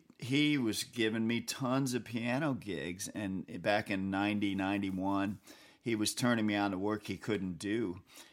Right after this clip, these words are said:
And one day he said, "Did you ever play accordion?" I said, "Oh, man, it was my first instrument." I said, "I don't even own one."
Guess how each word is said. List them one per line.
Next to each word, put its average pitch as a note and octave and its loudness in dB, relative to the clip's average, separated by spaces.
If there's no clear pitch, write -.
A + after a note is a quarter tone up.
And G2 -2
one A#2+ 4
day G#2+ 6
he G2+ -2
said, F#2+ -2
"Did A#2 0
you A#3 4
ever A3+ 6
play E3+ 6
accordion?" C#3+ 2
I E2+ -2
said, D#2 -4
"Oh, B2 0
man, G#2+ 2
it A#2 0
was B2 -2
my F#2+ 2
first G#2+ -2
instrument." E2+ -2
I F#2+ -8
said, F#2 -6
"I C#2+ -2
don't D3 0
even F2 -2
own G2+ 0
one." E2+ -6